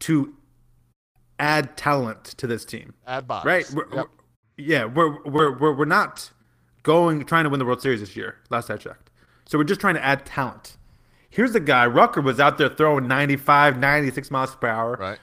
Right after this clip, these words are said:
Speaker 1: Bailey looked like a potential starter.
Speaker 2: Yep.
Speaker 1: Like, these guys looked good.
Speaker 2: And
Speaker 1: Elias
Speaker 2: didn't
Speaker 1: admits that they
Speaker 2: Bailey, like,
Speaker 1: impressed.
Speaker 2: didn't Bailey, like, wasn't he, like, drafted by someone on Elias's team years ago or something? Like, he
Speaker 1: Well, he
Speaker 2: had
Speaker 1: came from the Astros,
Speaker 2: Yes,
Speaker 1: yeah.
Speaker 2: yeah, so he knew some about Bailey.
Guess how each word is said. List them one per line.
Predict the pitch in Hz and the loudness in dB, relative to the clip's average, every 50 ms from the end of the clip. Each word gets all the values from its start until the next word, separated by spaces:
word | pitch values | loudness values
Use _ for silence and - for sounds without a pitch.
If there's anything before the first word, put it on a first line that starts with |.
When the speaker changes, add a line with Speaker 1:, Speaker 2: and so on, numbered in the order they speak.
| _ _ - | _ _ -4
Speaker 1:
Bailey | - 147 190 233 226 190 | 0 2 4 4 4 4
looked | 143 143 151 147 | 4 2 0 2
like | 160 143 139 | 0 -2 0
a | 127 | -2
potential | 123 131 - 147 139 - - 131 | -6 -4 -2 -2 -2 -2 -4 -8
starter. | - - - - - 110 135 190 - 147 107 98 110 - 156 _ _ _ _ - | -8 -10 -14 -8 -2 2 4 4 4 2 -2 -6 -6 -8 -10 _ _ _ _ -6
Speaker 2:
Yep. | 113 139 | -4 -4
Speaker 1:
Like, | 147 | -4
these | 170 190 156 | -4 -6 -2
guys | 156 180 170 170 147 127 | 2 4 4 4 2 0
looked | 127 135 185 196 - - _ - | 0 0 0 0 -2 -14 _ -2
good. | 139 135 123 123 123 - - | 0 2 2 2 0 -4 -6
Speaker 2:
And | - - 127 | -6 -4 -2
Speaker 1:
Elias | 127 120 135 165 180 175 | 0 2 2 2 2 2
Speaker 2:
didn't | - 139 123 | 0 -2 -4
Speaker 1:
admits | 127 139 - 143 - - | -2 -2 -2 -2 -4 -6
that | 127 120 - - - _ _ _ _ _ _ - | -6 -6 -6 -8 -20 _ _ _ _ _ _ -10
they | 165 170 190 | -8 -4 0
Speaker 2:
Bailey, | 139 135 131 | 0 0 0
like, | 127 - | -2 -4
Speaker 1:
impressed. | - 120 117 120 147 - - - - - - _ _ _ - - 139 | -2 0 0 0 0 0 -4 -18 -20 -20 -20 _ _ _ -20 -14 -6
Speaker 2:
didn't | 190 220 233 202 _ - | -6 -6 -6 -6 _ -8
Bailey, | 160 170 180 180 185 185 185 180 156 117 | -6 -6 -6 -6 -6 -8 -8 -8 -10 -6
like, | 143 143 139 123 _ _ _ _ _ _ _ _ _ _ 123 131 | -6 -6 -6 -6 _ _ _ _ _ _ _ _ _ _ -16 -8
wasn't | 143 190 185 202 190 175 | -8 -8 -8 -8 -10 -10
he, | 190 180 | -8 -6
like, | 180 156 - _ | -6 -8 -8 _
drafted | - 151 156 156 151 - 160 131 | -6 -4 -4 -4 -4 -8 -10 -6
by | 147 147 | -6 -6
someone | 135 - - 156 156 156 151 147 | -6 -6 -10 -10 -10 -10 -12 -12
on | 147 143 | -12 -10
Elias's | 143 143 143 143 151 147 143 - 143 127 | -8 -6 -6 -6 -6 -8 -10 -16 -20 -20
team | _ - 160 151 151 147 147 | _ -20 -20 -20 -20 -20 -18
years | 147 147 143 - 151 | -16 -16 -16 -16 -18
ago | 135 143 147 147 | -14 -12 -10 -8
or | 147 147 | -8 -10
something? | 143 - 156 147 135 - 160 151 151 - | -10 -10 -12 -12 -12 -12 -16 -16 -16 -12
Like, | - 139 147 - | -8 -8 -8 -8
he | - 170 170 | -8 -10 0
Speaker 1:
Well, | 185 180 | 2 2
he | 175 | 2
Speaker 2:
had | 214 226 | 2 2
Speaker 1:
came | 247 226 | 0 0
from | 180 185 175 | 0 0 -2
the | 160 175 | 0 2
Astros, | 214 254 240 - - - 104 98 101 101 | 2 2 2 0 -4 -10 -8 -8 -6 -4
Speaker 2:
Yes, | 202 180 220 208 131 95 92 - - _ 180 | -2 0 0 0 0 -2 -6 -12 -18 _ -16
Speaker 1:
yeah. | 165 | -16
Speaker 2:
yeah, | 135 98 85 | -14 -14 -16
so | - - 131 123 | -16 -16 -14 -14
he | 135 190 180 | -14 -14 -14
knew | 180 202 233 226 | -14 -14 -14 -14
some | - - 123 107 104 | -12 -12 -12 -12 -12
about | 95 98 107 98 - - | -10 -8 -8 -10 -8 -10
Bailey. | 120 139 160 135 90 82 92 | -12 -12 -12 -12 -14 -16 -16